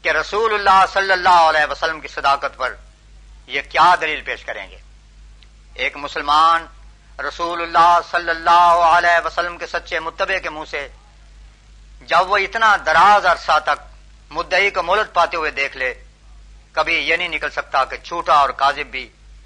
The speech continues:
اس قدر عرصہ دراز کی مہلت پا لیتا ہے۔ اگر اور کوئی بھی نشان اور دلیل ایسے مدعی کی صداقت کو نہ ملے، تب بھی ایک سچے مسلمان کو حسن ظن اور ایمانداری کی روح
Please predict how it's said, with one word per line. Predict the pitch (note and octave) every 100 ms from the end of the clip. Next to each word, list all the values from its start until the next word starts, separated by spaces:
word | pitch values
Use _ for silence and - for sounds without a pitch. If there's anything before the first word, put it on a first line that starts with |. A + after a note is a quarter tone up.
| - F3
اس | F#3
قدر | - F3+ F3 D#3
عرصہ | - D3 C3
دراز | C3 C3 B2+
کی | -
مہلت | A#2+ A#2 A2+ -
پا | A2
لیتا | G#2 G2+ G2
ہے۔ | F#2+ - - - _ - -
اگر | C3 C#3+ C3+
اور | C3+ D3
کوئی | C3+ D3 D#3
بھی | D3 D3
نشان | C3+ C#3+ C#3 C#3+ C#3
اور | C3
دلیل | B2 C3 C3 C3 - _ _ - -
ایسے | C3+ - D3+
مدعی | C#3+ D3+ E3 D#3+
کی | D#3 - - - _
صداقت | - E3+ D#3 F#3 A3+ G3+
کو | F#3+
نہ | D#3+
ملے، | D3 C3+ B2+ - - - - -
تب | E3 F3+
بھی | G#3+ F#3+
ایک | E3+
سچے | - E3+ - E3+
مسلمان | C#3+ C#3 C3 C3 C3+ B2
کو | B2 A#2+ - _ - - -
حسن | D#3 E3 D#3+
ظن | D3 D#3 E3
اور | D#3 D3
ایمانداری | C#3+ C#3+ D3 C#3+ D#3+ D#3+
کی | D3+
روح | C#3